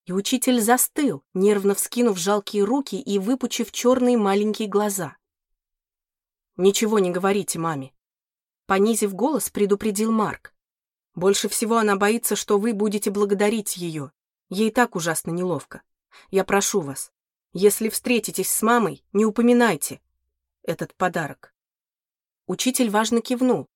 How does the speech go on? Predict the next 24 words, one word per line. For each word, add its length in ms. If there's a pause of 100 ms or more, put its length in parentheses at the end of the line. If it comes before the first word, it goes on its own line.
(360)
И 140
тут 320
только 320
Марк 320
заметил, 500
что 320
он 160
слегка 440
пьян. 480 (600)
Это 180
было 220
так 320
же 120
неожиданно 580
для 160
него, 280
как 220
и 40
возможность 760
тесного 420
соседства 600
кухни 360
с 100
коридором. 640